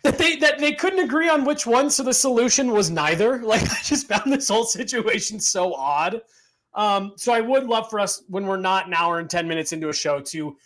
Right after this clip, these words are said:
just dive into this a little bit and kinda get everyone's thoughts and, and, you know, maybe talk about where it's going, uh, 'cause I think that is a great point, A J, that,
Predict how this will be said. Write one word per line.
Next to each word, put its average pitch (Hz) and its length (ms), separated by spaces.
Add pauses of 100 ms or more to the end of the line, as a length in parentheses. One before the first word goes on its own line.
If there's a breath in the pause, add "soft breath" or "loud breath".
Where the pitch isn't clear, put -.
(440 loud breath)
just 269 220
dive 202 240
into 196 120
this 180 200
a 170 40
little 160 200
bit 160 160
and 151 100
kinda 160 220
get 160 100
everyone's 151 320
thoughts 147 420
and, 147 160
and, 143 300 (120)
you 156 120
know, 143 80
maybe 143 180
talk 139 240
about 135 140
where 135 140
it's 123 100
going, 127 500
uh, 131 160
'cause - 140
I 131 60
think 127 180
that 131 100
is 123 120
a 123 40
great 120 240
point, 120 240
A 117 80
J, 123 200
that, 123 220